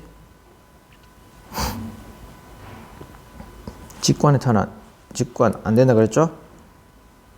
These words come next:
그다음에 일 번 가겠습니다.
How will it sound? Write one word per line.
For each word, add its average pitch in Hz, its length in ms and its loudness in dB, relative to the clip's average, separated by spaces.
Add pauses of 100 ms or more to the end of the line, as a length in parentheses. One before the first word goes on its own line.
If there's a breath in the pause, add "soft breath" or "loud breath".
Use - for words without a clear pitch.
(1900)
그다음에 151 880 4 (1000)
일 123 160 2
번 160 160 4
가겠습니다. 107 760 2